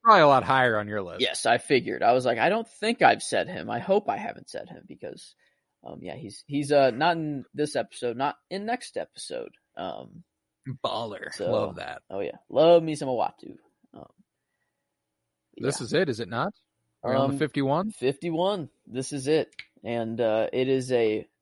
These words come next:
Speaker 2: Batman, uh, character, and going D C. This is where Poison Ivy is for me.
Speaker 1: Mm.
Speaker 2: Um, and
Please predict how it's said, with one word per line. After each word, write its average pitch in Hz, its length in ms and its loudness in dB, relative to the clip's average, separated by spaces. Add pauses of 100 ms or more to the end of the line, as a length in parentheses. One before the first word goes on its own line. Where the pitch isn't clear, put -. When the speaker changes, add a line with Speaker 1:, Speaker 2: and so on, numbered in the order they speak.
Speaker 2:
Batman, 143 840 0 (440)
uh, 71 80 -14 (100)
character, 139 600 -6 (200)
and 120 280 -10
going 117 280 -4
D 123 200 -6
C. 165 460 -4 (420)
This 131 200 -10
is 139 100 -10
where 151 140 -4
Poison 170 440 0
Ivy 151 520 -4 (520)
is 110 280 -4
for 101 160 -12
me. 120 160 -6
Speaker 1:
Mm. 113 440 -6 (360)
Speaker 2:
Um, 107 440 2
and 113 380 -2